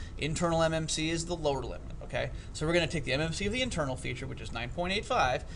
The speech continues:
and subtract it by the M M C of the external feature, which is ten point zero zero. Now notice when we subtract those numbers, we're gonna get negative zero point one five. So again, a negative number indicates an interference,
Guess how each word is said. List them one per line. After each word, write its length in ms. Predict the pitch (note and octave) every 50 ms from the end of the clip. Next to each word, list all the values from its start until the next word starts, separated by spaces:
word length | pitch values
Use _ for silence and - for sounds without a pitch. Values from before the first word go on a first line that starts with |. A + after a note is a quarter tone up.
| - - -
and 140 | E3 F3
subtract 480 | - - D#3 - - E3 D#3 D#3+ - -
it 100 | D#3 D3
by 120 | D3+ C#3+
the 120 | C#3+ C#3+ C#3
M 120 | C3+ C#3+
M 120 | D3 D3 C#3+
C 160 | - D3 D3
of 60 | D3
the 140 | D3 D#3 D3
external 400 | C#3+ C#3 - - C#3 C3 B2+ B2
feature, 340 | B2+ B2+ B2 A#2+ - A#2+ B2
which 160 | A#2+ B2 -
is 100 | C#3+ -
ten 220 | - - - - -
point 220 | - - - B2+
zero 220 | - A2+ B2 C3+ C#3+
zero. 240 | D3+ G3+ - - - - - - - - -
Now 120 | - D3+ D#3
notice 200 | E3+ D#3+ - -
when 160 | C3+ C3 C3 B2+ -
we 100 | B2+ C3
subtract 500 | A#2+ - - - - - - F#3+ A3 -
those 200 | - C#3 C3+ B2
numbers, 360 | C3 B2 A#2+ A#2 A#2+ C3+ D3 - - - - -
we're 140 | - A#3+ A3+
gonna 160 | A3 G#3 G#3
get 200 | F#3+ G#3+ - F3
negative 480 | F#3 F3 E3+ F3 F3+ F#3 F3+ D3+ C#3 B2+
zero 220 | C3 A#2+ A2+ G#2
point 240 | - - A#2 A2 -
one 140 | F#2+ - -
five. 220 | - - - -
So 180 | - - C3+ B2+
again, 220 | C3+ D3+ D#3+ C3
a 100 | A#2+ A2 G#2 G#2
negative 440 | A#2 A#2 A#2+ A#2+ C#3+ D#3 D#3+ D#3 E3
number 420 | F#3 F#3+ G3 F#3+ G#3 A3 A3+ - - - -
indicates 680 | D3 C#3 C#3+ D3+ C#3 - C3+ B2 B2 A#2+ - - - - - - - - - -
an 380 | B2+ B2 A2+ A2+ A2+ A2+ G#2+ A2 - -
interference, 1200 | D#3 D3+ D#3 C#3+ - D3 D3 D3 D3 - - - E3+ - C3+ A#2 - - - - - - - -